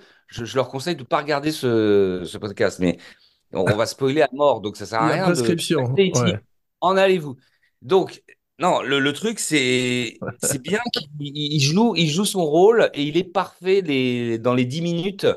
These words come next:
Speaker 1: dans les dix minutes, euh, même pas, dans les cinq minutes où on le voit, et autre chose, et comme ça, on, on, on évacuera le, la question.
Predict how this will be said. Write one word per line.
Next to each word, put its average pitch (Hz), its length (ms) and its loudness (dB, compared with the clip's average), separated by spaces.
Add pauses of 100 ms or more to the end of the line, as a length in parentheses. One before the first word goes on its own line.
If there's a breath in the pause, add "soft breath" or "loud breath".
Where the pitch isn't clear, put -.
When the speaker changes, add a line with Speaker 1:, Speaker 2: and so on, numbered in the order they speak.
(460)
Speaker 1:
dans 113 100 -2
les 127 100 0
dix 147 140 -4
minutes, 175 360 -2
euh, 120 180 2
même 131 200 0
pas, 156 240 0
dans 110 120 0
les 110 80 -2
cinq 175 200 0
minutes 170 300 -2 (100)
où 131 140 0
on 127 60 4
le 117 60 0
voit, 190 380 -2 (340)
et 240 200 4
autre 185 340 0
chose, 175 460 0
et 120 340 0
comme 127 140 -2
ça, 120 340 0 (100)
on, 92 220 -4
on, 95 200 -2
on 107 140 2
évacuera 107 500 -2
le, 85 480 2
la 85 120 0
question. 127 420 -4